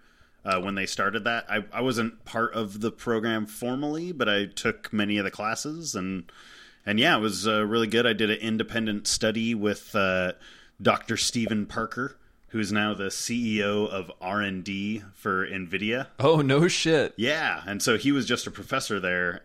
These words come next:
Speaker 1: and I did a independent study where I used the Linux on the P S three and, like, did some programming on the cell processor.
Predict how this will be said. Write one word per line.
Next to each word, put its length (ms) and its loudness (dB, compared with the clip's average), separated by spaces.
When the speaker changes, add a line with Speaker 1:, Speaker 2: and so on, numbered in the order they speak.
Speaker 1:
and 320 -4
I 200 -2
did 360 -2
a 500 -4
independent 460 -6
study 320 -4
where 280 -2
I 60 0
used 400 -6
the 140 -6
Linux 520 -6
on 220 -8
the 60 -8
P 180 -6
S 160 -6
three 400 -6
and, 160 -10
like, 220 -10
did 180 -12
some 140 -10
programming 500 -4
on 120 -6
the 60 -10
cell 240 -8
processor. 640 -8